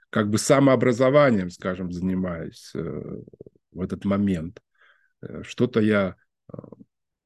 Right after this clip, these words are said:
открываю, смотрю в том же законе, да, изменения. Вот, э, есть некоторые моменты, которые,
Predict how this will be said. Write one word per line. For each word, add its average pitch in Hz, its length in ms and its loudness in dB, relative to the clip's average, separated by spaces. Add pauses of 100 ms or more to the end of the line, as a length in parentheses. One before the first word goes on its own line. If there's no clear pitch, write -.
открываю, 117 640 4
смотрю 95 580 -2
в - 60 -18
том 101 220 0
же 92 120 -6
законе, 92 480 -4
да, 101 200 0
изменения. 95 520 -2
Вот, - 200 -12
э, 87 220 -6
есть 135 240 4
некоторые 120 380 2
моменты, 147 520 2
которые, 120 460 -2